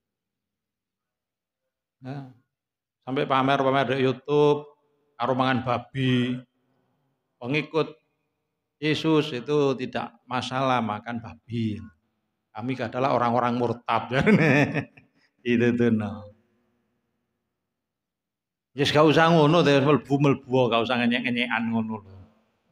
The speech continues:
Sak karep-karepmu. Nggih, secara hukum Islam, negara Islam, itu boleh dibunuh.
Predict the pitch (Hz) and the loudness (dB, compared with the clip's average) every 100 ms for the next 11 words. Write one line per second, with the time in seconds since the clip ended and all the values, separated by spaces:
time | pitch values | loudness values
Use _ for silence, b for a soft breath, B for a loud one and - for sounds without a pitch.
0 | 120 120 113 120 117 113 113 - 107 104 | _ -6 -2 -2 -2 -2 -4 -8 -16 -16
1 | 113 _ _ _ _ _ _ _ _ _ | -18 _ _ _ _ _ _ _ _ _
2 | _ _ _ _ _ _ _ _ _ _ | _ _ _ _ _ _ _ _ _ _
3 | _ - 143 185 180 190 190 185 196 175 | _ -4 2 4 4 4 4 6 8 6
4 | 190 190 175 190 165 - - 113 113 117 | 6 4 4 2 0 0 -2 2 2 4
5 | 123 143 160 156 - - _ - 143 131 | 4 4 2 -2 -10 -20 _ -8 -6 0
6 | 127 123 120 110 - - 101 95 90 92 | 2 2 0 -4 -6 -14 -12 -8 -8 -10
7 | 95 _ _ _ _ _ _ _ _ _ | -14 _ _ _ _ _ _ _ _ _
8 | - 226 226 170 190 208 165 131 139 185 | -8 0 0 4 4 4 4 4 4 2
9 | 131 110 | 0 -2